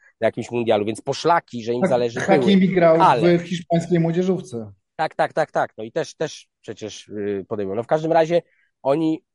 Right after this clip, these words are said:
Speaker 1: widać, że oni w tej reprezentacji dodają z siebie coś więcej. Zwyczajnie to widać. No to takie też jest nie dzisiejsze,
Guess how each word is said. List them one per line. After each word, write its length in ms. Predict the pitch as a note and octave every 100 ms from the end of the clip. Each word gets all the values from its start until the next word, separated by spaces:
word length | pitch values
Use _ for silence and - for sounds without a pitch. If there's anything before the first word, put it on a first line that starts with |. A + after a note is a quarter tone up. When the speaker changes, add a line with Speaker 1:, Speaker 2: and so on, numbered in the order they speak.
| -
Speaker 1:
widać, 380 | C3 F#3+ E3+ D3
że 160 | D3
oni 160 | D#3 D#3+
w 20 |
tej 160 | E3+ E3
reprezentacji 760 | D#3+ D#3 E3 D3 C3 - D#3+
dodają 420 | E3+ F#3 F#3 G3
z 40 | F#3+
siebie 260 | G#3+ G3+ G#3 G#3+ G#3+ G#3+
coś 200 | B3+ B3+
więcej. 500 | G#4 G3 D3+ F#2+ D#2+
Zwyczajnie 580 | _ C#3+ C#3+ D3 E3 F#3
to 320 | G3+ G3 G3+ B3
widać. 420 | D#4+ C#3 G#2 -
No 140 | G#2+
to 100 | B2+
takie 440 | C3 D3 F3 F3 E3+ - _ _
też 180 | G3+ -
jest 320 | D3 - - - _ _
nie 160 | C3+ C#3
dzisiejsze, 680 | C3 B2 C3+ D3 F3 E3